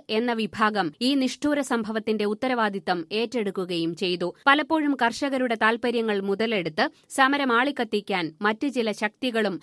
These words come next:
പിന്നിൽ പ്രവർത്തിക്കുന്നുണ്ടോ എന്ന് സംശയിക്കാൻ ഇത്തരം നടപടികൾ ഇടയാക്കുന്നു. കഴിഞ്ഞ ദിവസം സംയുക്ത കിസാൻ മോർച്ച ഉത്തരേന്ത്യയിൽ പലയിടത്തും വ്യാപകമായി ട്രെയിൻ തടയൽ നടത്തി.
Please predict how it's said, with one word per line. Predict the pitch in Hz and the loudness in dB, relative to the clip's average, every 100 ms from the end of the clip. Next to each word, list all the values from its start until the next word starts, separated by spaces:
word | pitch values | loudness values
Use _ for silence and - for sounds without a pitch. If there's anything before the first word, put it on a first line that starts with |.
| _ | _
പിന്നിൽ | 254 262 285 269 | 0 2 2 0
പ്രവർത്തിക്കുന്നുണ്ടോ | 247 233 254 277 247 220 208 196 | 0 -2 -4 -4 -2 0 0 -2
എന്ന് | 196 190 | -2 -2
സംശയിക്കാൻ | 220 214 233 226 185 190 180 175 - | -2 -2 0 -2 -2 -2 -2 -4 -8
ഇത്തരം | 214 254 247 220 | -6 -4 -2 -2
നടപടികൾ | 185 185 180 175 202 254 | -2 -4 -4 -4 -4 -4
ഇടയാക്കുന്നു. | 202 180 165 156 180 175 180 _ | -4 -2 -2 -2 -4 -4 -6 _
കഴിഞ്ഞ | 269 277 311 | 4 6 4
ദിവസം | 269 196 185 220 294 - | 2 0 2 0 -2 -6
സംയുക്ത | - 285 302 339 - 277 254 - | 4 6 8 4 2 2 2 0
കിസാൻ | 254 247 285 294 | -2 0 0 2
മോർച്ച | 214 196 - 175 151 226 | 4 2 2 0 0 -4
ഉത്തരേന്ത്യയിൽ | 226 262 254 247 233 226 | -2 2 2 2 0 0
പലയിടത്തും | 214 214 233 226 214 269 285 | 2 2 2 0 0 0 2
വ്യാപകമായി | 214 220 233 220 214 190 175 | 4 2 2 0 0 0 -2
ട്രെയിൻ | 156 226 247 262 | -2 0 0 0
തടയൽ | 208 180 170 165 | 0 0 0 0
നടത്തി. | 175 170 | 0 -2